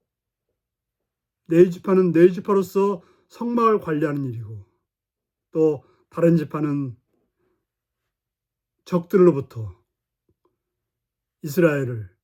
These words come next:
보호하는 그런 역할을 감당하는 것이지, 그것이 누구는 크고 누구는 적은 일은 아니었던 것입니다. 중요한 것은 하나님께서 맡겨주신 일을 잘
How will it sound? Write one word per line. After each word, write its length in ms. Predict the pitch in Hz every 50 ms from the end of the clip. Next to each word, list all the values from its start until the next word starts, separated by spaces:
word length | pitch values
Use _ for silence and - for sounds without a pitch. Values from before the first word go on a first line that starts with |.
| _ _ _ _ _ _
보호하는 540 | - 170 185 190 185 165 139 127 110 98 - _ _ _ _ _ _ _ _ _ _ _ _ _ _
그런 360 | - 151 151 156 151 143 127
역할을 720 | 131 135 - - - 131 123 120 120 135 160 220 240 - _ _ _ _ _ _ _
감당하는 580 | - - 139 139 139 135 143 139 135 131 127 123
것이지, 580 | 120 - - - 131 - 202 214 156 107 - _ _ _ _ _ _ _ _ _ _ _ _ _ _ _ _
그것이 440 | - 165 165 - 175 160 151 147 135
누구는 380 | 127 165 170 190 190 185 175 175
크고 320 | - 285 269 254 190 147
누구는 420 | 131 156 147 170 170 156 135 127
적은 340 | - - 165 160 180 180 170
일은 380 | 160 147 180 226 262 254 - - _ _ _ _ _ _ _ -
아니었던 500 | - 185 165 160 156 151 127 - 139 123
것입니다. 500 | 123 110 - 131 117 110 107 104 98 _ _ _ _ _ _ _ _ _ _ _ _ _ _ _ _
중요한 300 | - 175 175 180 180 185
것은 320 | 180 170 214 202 190 175 - - - _ _ _
하나님께서 520 | - 214 226 233 233 226 202 208 233 220
맡겨주신 540 | 180 165 202 - - 262 247 247 254 214 185
일을 320 | 165 127 123 113 107 - _ _ _ _ _ _ _ _ _ _ _ _ _ _ _
잘 480 | _ - 135 127 131 131 127 127 117